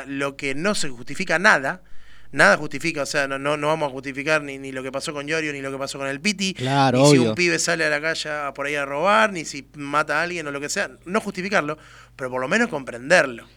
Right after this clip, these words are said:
Speaker 2: Justamente.
Speaker 1: Y entender de dónde viene y co-, cómo eso termina pasando y por qué, para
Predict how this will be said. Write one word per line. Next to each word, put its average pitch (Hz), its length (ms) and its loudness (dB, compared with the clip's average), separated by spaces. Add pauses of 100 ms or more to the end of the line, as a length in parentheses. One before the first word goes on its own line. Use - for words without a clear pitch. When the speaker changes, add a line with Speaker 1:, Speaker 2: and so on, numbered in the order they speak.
(400)
Speaker 2:
Justamente. 160 500 6
Speaker 1:
Y - 20 6
entender 196 320 6
de 214 160 8
dónde 233 360 4
viene 233 300 0
y 165 140 -4
co-, 165 300 0
cómo 240 320 8
eso 220 200 6
termina 196 420 4
pasando 202 340 2
y 175 40 4
por 175 300 2
qué, 233 300 6 (680)
para 185 320 8